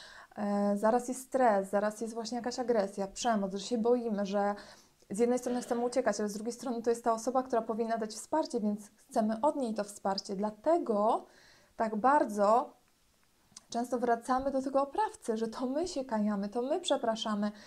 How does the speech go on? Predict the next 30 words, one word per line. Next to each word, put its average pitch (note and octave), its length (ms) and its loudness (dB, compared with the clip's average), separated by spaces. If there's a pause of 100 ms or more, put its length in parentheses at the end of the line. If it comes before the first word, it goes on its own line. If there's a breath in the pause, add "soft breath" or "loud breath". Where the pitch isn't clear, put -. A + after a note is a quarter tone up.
(180 loud breath)
to A#3 120 0
my C4+ 200 2
chcemy D4+ 440 -2
tego, C4+ 400 2 (640 loud breath)
to B3 120 4 (120)
odrzucenie B3+ 800 0
osoby, D4 360 0
która B3 200 0
jest A#3+ 100 0
dla B3 100 -2
nas A#3+ 160 -4
tak C4 180 -2
ważna, C#4 260 -2
jest A3+ 160 -8
tak D#4+ 160 -4
trudne C4+ 320 -4
i A#3+ 40 -2
bolesne, A3 540 0 (420 loud breath)
że A#3+ 160 4
wracamy C4+ 540 0
do C#4+ 100 -2
tego, D#4+ 260 0
kto D4+ 200 -2
nas F4 180 2 (140)
zranił, D#4 420 0
że B3 120 6
my C#4+ 260 0
lgniemy C#4 640 -2
do G#3 100 -2
tego, G3+ 460 0